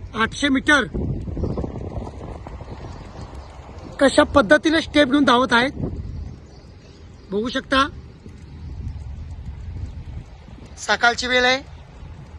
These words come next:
थंडी पण आहे. ऐंशी टक्के मुली ह्या without shoes च्या धावत आहेत. पायाला दगड टो-, टोचतायत.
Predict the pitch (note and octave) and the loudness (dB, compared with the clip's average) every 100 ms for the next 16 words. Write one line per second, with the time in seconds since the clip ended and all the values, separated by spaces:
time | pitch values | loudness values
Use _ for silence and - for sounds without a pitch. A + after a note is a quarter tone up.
0 | - - - - - - - - - - | -16 -18 -16 -14 -12 -10 -8 -8 -10 -12
1 | - - - G#3+ A3+ C#4+ D4+ C#4 A3+ G#3+ | -12 -12 -2 0 4 6 6 6 4 0
2 | A3+ - - - - - - - - - | -6 -10 -16 -14 -14 -14 -14 -14 -12 -12
3 | - - - - - - - - - - | -12 -14 -12 -12 -14 -16 -20 -20 -20 -20
4 | - - - - - - - - - - | -20 -20 -20 -20 -20 -18 -14 -12 -12 -14
5 | - - - - - - - - - - | -18 -16 -16 -16 -18 -18 -16 -16 -12 2
6 | A3+ A3+ D#4+ D#4 - D4+ D4 C#4+ C#4 C#4 | 4 4 4 4 4 0 2 6 6 6
7 | D4 - - - - A3+ A#3+ C#4+ D4+ - | 2 -12 -20 -20 -12 -6 2 4 4 0
8 | D#4+ D#4+ - - - - - - - C4+ | -2 -2 -4 -18 -20 -20 -20 -18 -10 -4
9 | C4+ C4 C#4 C4 C4 C#4+ - - - - | 4 4 6 4 4 -2 -16 -16 -16 -18
10 | - - - - - - - A#3 A3 A#3 | -18 -16 -18 -18 -18 -20 -4 0 4 4
11 | A#3+ B3 B3+ B3+ - - - - D#3+ A#3+ | 6 6 4 -2 -20 -20 -20 -14 -4 2
12 | C#4 D4+ C#4+ C4 - - - B3 - B3+ | 2 2 -2 -4 -6 -16 -8 -8 0 4
13 | B3 | 4